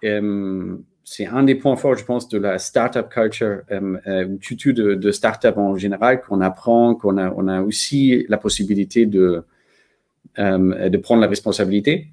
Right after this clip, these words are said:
souvent beaucoup plus dans les grandes sociétés, euh, faire des erreurs. Euh, euh, euh, qu'est-ce que, c'est, c'est quoi la culture ? Euh, euh, elle est, euh, chez Pixpay, elle est formalisée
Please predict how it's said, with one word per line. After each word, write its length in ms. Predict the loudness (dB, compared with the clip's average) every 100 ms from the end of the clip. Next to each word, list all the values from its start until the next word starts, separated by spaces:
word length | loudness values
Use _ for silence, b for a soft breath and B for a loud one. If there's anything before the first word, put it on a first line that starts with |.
| _ -14
souvent 240 | -2 0
beaucoup 260 | 0 -2 -2
plus 200 | -2 -2
dans 100 | -2
les 120 | 0
grandes 160 | -2
sociétés, 500 | -2 -4 -4 0 0
euh, 320 | 2 0 0 0
faire 180 | 2
des 180 | 2 4
erreurs. 460 | 4 6 6 2 -4 2
Euh, 140 | 4 4 2 -2
euh, 440 | -2 0 0 -2 -4 b b b b b _ -4
euh, 220 | 0 2 2
qu'est-ce 260 | 2 0 0
que, 220 | 2 2
c'est, 240 | 2 -2 -4
c'est 120 | 0
quoi 120 | 2
la 100 | 2
culture ? 500 | 0 -4 0 0 0 -2
Euh, 320 | 0 0 -4 -4
euh, 220 | -4 -4 -2
elle 120 | 2
est, 440 | 2 4 4 0 -8 _ _ -14
euh, 80 | -10
chez 160 | -8 -2
Pixpay, 300 | -2 0 -2
elle 140 | 0
est 120 | -2
formalisée 880 | -2 0 2 2 4 4 4 2 -4